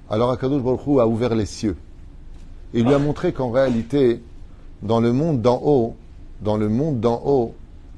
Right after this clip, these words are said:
eh bien, les anges étaient en train de danser.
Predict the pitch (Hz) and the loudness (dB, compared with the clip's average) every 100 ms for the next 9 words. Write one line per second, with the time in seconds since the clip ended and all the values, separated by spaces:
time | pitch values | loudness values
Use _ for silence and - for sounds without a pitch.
0 | - - - - 110 123 135 123 127 110 | -20 -18 -16 -4 0 0 0 2 2 4
1 | 147 156 107 - 110 135 135 123 - 147 | 2 2 -2 -4 -4 -4 -4 -6 -4 -6
2 | 120 110 90 85 151 151 - - 98 80 | -2 -2 0 0 0 -2 -8 -8 -6 -6